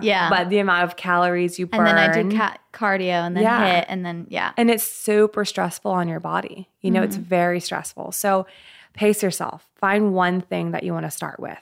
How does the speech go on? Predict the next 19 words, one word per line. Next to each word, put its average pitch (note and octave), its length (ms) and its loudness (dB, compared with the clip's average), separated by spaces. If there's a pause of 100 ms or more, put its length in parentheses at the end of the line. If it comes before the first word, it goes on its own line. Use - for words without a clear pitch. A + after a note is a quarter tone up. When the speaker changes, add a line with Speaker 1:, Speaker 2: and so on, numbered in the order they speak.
(120)
Speaker 1:
Yeah. A3 360 -4 (120)
Speaker 2:
I'd G3+ 140 2
recommend G3 540 0
only F#3 260 -2
starting F#3+ 400 -2
with F#3 220 -6
maybe E3+ 420 -6 (320)
three F3+ 160 -4
to F3 80 -8
four F3+ 160 -8
times F#3+ 320 -14
a F#3+ 40 -12
week, - 320 -16 (220)
Speaker 1:
Mm-hmm. A#3 300 0
Speaker 2:
four G3 260 0
max. - 680 -4
Start G3 280 -4
with G3 200 -6
three. F#3 320 -10